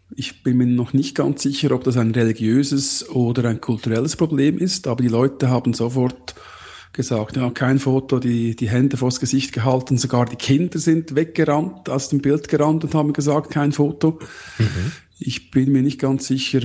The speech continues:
Speaker 1: woran es lag. Also natürlich schon die da auf dem Markt und so, wo all die Touristen sind, die wollen natürlich alle Geld fürs Bild. Das ist ja deren Einnahmequelle.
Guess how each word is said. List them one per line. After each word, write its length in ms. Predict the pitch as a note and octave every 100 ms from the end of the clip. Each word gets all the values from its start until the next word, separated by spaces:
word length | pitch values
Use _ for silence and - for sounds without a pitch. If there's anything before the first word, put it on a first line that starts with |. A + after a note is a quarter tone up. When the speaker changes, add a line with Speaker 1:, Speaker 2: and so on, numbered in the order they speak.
| F#2
Speaker 1:
woran 360 | A#2+ A#2 A#2 B2
es 140 | B2
lag. 440 | A#2 G#2 G#2+ - - -
Also 200 | A2+ A#2+
natürlich 420 | A#2+ C3 C3 -
schon 220 | C3 C3+
die 160 | C3 C#3
da 420 | A#2+ B2 A#2+ A#2
auf 140 | -
dem 160 | A#2 G#2+
Markt 420 | A2+ C3 C3+ -
und 100 | B2
so, 220 | A#2+ A#2+
wo 420 | A2+ A2+ G#2+ -
all 100 | B2
die 80 | A#2+
Touristen 440 | - A2+ C#3 - C3+
sind, 240 | C#3+ C#3
die 60 | B2
wollen 140 | A#2+
natürlich 280 | A#2 A2+ A2+
alle 220 | A2+ A2+
Geld 320 | B2 C#3 F3
fürs 220 | - E3+
Bild. 500 | - E3 F#3 G3+ -
Das 120 | A#2 A#2+
ist 140 | A#2+
ja 60 | A#2+
deren 280 | A#2 A2
Einnahmequelle. 920 | A2+ C#3+ D3+ D#3+ - B2+ C#3 D3+ E3